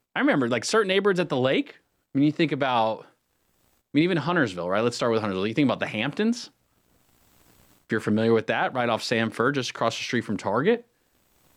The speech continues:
Three fifty was, like, the, some of the primo. Four hundred was your primo.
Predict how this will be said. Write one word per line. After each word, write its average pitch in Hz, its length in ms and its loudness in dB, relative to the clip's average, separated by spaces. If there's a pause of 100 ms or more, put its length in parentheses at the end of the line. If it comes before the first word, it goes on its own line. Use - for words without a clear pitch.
(140)
Three 127 160 2
fifty 190 400 0
was, 156 220 2
like, 143 240 0
the, 147 340 2 (260)
some 143 180 0
of 156 40 4
the 156 60 0
primo. 214 400 0
Four 269 320 2
hundred 180 200 -2
was 131 140 2
your 120 100 -2
primo. 233 440 0